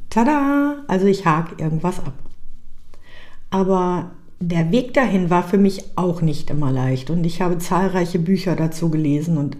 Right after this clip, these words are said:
alles Mögliche versucht umzusetzen, bis ich mich dann einfach mal anders an das Thema gemacht habe.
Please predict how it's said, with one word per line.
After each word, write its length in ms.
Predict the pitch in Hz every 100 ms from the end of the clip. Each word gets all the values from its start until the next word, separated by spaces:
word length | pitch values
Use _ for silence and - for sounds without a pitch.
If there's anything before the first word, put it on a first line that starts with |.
| -
alles 300 | 165 170 170
Mögliche 420 | 175 170 170 170
versucht 360 | 160 165 170 170
umzusetzen, 800 | 180 180 180 147 135 - 202 - - - - - - - -
bis 200 | 202 196
ich 160 | 202 196
mich 200 | 190 190
dann 180 | 185 170
einfach 320 | 165 196 180
mal 340 | 190 180 196 - - - -
anders 580 | 190 208 151 104 - -
an 100 | -
das 220 | 147 139 -
Thema 300 | 160 143 131
gemacht 380 | 131 131 -
habe. 300 | - 120 123